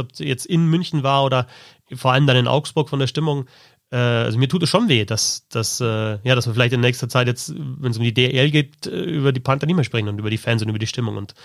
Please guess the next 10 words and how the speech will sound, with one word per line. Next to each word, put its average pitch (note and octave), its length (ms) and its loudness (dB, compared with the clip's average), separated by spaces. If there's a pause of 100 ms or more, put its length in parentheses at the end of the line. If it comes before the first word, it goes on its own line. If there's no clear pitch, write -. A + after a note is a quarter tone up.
(360)
über G#2+ 140 -4
all A#2 120 2
das, B2 180 2
was B2 160 2
halt A#2 220 2
die, A#2+ 100 2
die A2+ 100 -2
Mannschaft A#2 280 0
ausgezeichnet G#2 460 -6
hat. G#2+ 120 -12